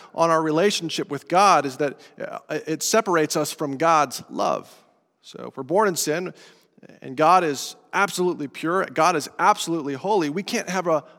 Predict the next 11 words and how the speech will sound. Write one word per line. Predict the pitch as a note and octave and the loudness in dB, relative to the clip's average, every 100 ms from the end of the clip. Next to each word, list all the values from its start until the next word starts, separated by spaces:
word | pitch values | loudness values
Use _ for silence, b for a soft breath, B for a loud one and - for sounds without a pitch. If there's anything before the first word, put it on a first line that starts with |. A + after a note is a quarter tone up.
| B _ | B _
a | D3 | -2
loving | D#3 F#3+ F#3 | 2 2 0
relationship | D#3+ D3+ G#3+ F#3+ E3 - C#3+ - | 0 2 0 -2 -4 -2 -4 -4
with | D3 - | -6 -4
God | F3+ G#3+ F3 C#3+ | 0 2 2 2
unless | C#3+ D3+ D3 | 2 0 0
God | - G#3 F3 B2+ | 4 6 6 2
deals | F3 A#3+ G#3 F3 C#3 | 0 4 4 4 0
with | D3 D#3 - - - | 0 0 -6 -20 -20
that | C3 D3 D3+ D3 B B - | -4 0 2 0 B B -10
sin. | - G#3 A3 E3 G2 F#2+ | -4 0 0 0 -2 -8